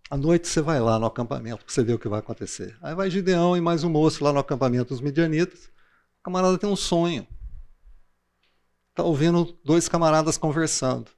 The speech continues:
Ó, eu tive um sonho. Que sonho? Eu vi um, um pão rolando sobre, <laughs>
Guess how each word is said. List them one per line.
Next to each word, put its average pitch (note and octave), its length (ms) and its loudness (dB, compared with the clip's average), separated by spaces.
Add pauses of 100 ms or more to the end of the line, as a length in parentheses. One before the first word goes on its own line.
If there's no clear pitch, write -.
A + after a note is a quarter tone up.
(1040)
Ó, D3 160 4
eu C3 140 2
tive D#3+ 200 0
um F3+ 80 -2
sonho. B2 340 -2
Que - 120 -8
sonho? B2+ 300 -4
Eu C#3+ 100 -2
vi C3 140 -6
um, E3 340 -6 (840)
um D#3+ 120 0
pão F3 340 10
rolando C#3+ 760 6 (1700)
sobre, C#3 320 2 (480)
<laughs> - 480 2